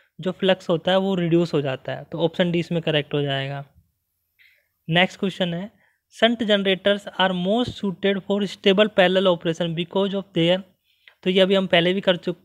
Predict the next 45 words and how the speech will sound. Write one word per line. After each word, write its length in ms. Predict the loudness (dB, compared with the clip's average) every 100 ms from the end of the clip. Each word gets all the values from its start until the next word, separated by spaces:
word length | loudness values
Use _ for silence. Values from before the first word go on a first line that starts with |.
| _
कर 120 | -4
चुके 280 | -2 -6 -4
हैं। 180 | -6 -8 _ _ _ _ -8
स्टेबल 320 | 0 0 2
पैरेलल 360 | 2 2 4 0
ऑपरेशन 420 | 0 -4 -4 -4
के 160 | -4
लिए 320 | -2 -2 -4 -8 _ _ -20 -8
हमको 220 | -4 0 2
ड्रॉपिंग 500 | 4 2 2 -2 2
कैरेक्टरिस्टिक्स 840 | 2 0 -4 -8 -8 -12 -16 -20 _ -6
वाला 320 | 0 0 0 -4 -2
जनरेटर 400 | 0 0 0 -2
चाहिए, 420 | -2 -4 -4 -10
तो 180 | -4 -2
वो 80 | -2
किसके 340 | -2 -2 -2
होते 180 | -2 -2
हैं? 60 | -2
शंट 260 | -2 0
जनरेटर 460 | 0 2 0 -2 -2
के 120 | -2
होते 280 | -4 -4 -8
हैं। 140 | -10 _ _ -20 -20 _
तो 140 | -4 0
ऑप्शन 340 | 0 -2 -6
सी 140 | -2 -4
इसमें 240 | -2 -2
करेक्ट 320 | 0 0 0
हो 80 | 0
जाएगा। 240 | 0 0
ड्रॉपिंग 440 | -2 -2 -2 -2 0
वोल्टेज 280 | 0 -2 -4 -2
कैरेक्टरिस्टिक्स 640 | -2 -2 -6 -6 -10 -8
के 160 | -6
कारण 320 | -2 0 -2 -6 _ _ _ _ -4
ये 260 | -4 -4
ज़्यादा 400 | -2 2 2 2 -2 -8 _ _ _
प्रीफर 300 | -4 -2 -2
करते 320 | -2 -4 -2
हैं 60 | -4
शंट 220 | -2 0
जनरेटर 440 | 0 0 0 -2 -4
को 120 | -6
हम। 200 | -10